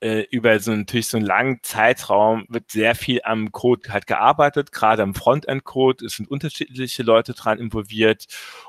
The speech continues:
und mit der Zeit, ähm, sammelt sich da so ein bisschen was an. Das war so im Prinzip so der Aufschlag der, ähm, ja, dieser Projekte, die wir intern hatten zur mobilen Optimierung, da mal aufzuräumen, Dinge zu vereinfachen,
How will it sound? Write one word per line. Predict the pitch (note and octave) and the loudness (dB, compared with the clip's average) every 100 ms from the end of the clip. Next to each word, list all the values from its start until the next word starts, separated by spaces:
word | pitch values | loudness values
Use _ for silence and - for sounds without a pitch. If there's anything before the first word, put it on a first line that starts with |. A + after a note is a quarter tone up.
| _ | _
und | A2+ G#2+ G2+ A#2 | 0 0 -2 -4
mit | A2+ | -2
der | A2+ | -2
Zeit, | - G#2+ G#2 A2 A#2 - - | -4 -2 2 4 2 -2 -4
ähm, | A2+ G#2+ G#2 G2+ G2 _ _ _ | 0 2 2 -2 -6 _ _ _
sammelt | G#2+ A#2 A2 | 0 2 0
sich | A2+ | -2
da | - G2+ | 0 0
so | G#2 | -2
ein | F#2+ | -6
bisschen | A2 G#2+ F#2+ | -8 -6 -4
was | F2+ - | -6 -8
an. | E2 D2+ _ - | -14 -14 _ 0
Das | A2 - | 0 4
war | B2 | 2
so | A#2+ | 2
im | G#2 | -2
Prinzip | A#2+ - B2 - | -4 -4 -8 -6
so | A2+ | -6
der | G2+ G#2 F2+ | 2 2 6
Aufschlag | A#2+ C3 - A#2+ A2+ A#2 - - _ | 4 4 0 2 4 2 -2 -12 _
der, | A2 G#2 G2+ G2+ | -2 2 2 2
ähm, | G2+ G2 G2 _ | -2 -8 -12 _
ja, | G2+ | -8
dieser | G2 G#2 G#2 | -8 -6 -6
Projekte, | F#2 - G2+ B2 C#3+ | -6 -4 0 0 -2
die | B2 | -4
wir | A#2 A2 | 0 0
intern | A#2+ A#2 A2 | 0 -4 -2
hatten | A2 - A2 | -2 -4 -10
zur | A#2 | -10
mobilen | G2 A2 G#2+ | -8 -6 -6
Optimierung, | A2 - A2 G#2+ G#2+ G#2+ G2+ - - - | -8 -8 -4 2 2 2 -4 -14 -6 0
da | G2+ F2 | 0 0
mal | G#2 - | -2 2
aufzuräumen, | C3+ - - D#3 C3 C#3 C#3 C#3+ - | 2 2 0 2 4 4 4 -4 -2
Dinge | A#2 A#2 | 0 0
zu | - A2+ | -2 -8
vereinfachen, | - F#2+ C#2+ C3+ E3+ - D3 - G3 G#3+ | -4 -2 2 2 2 -2 -2 -2 -8 -10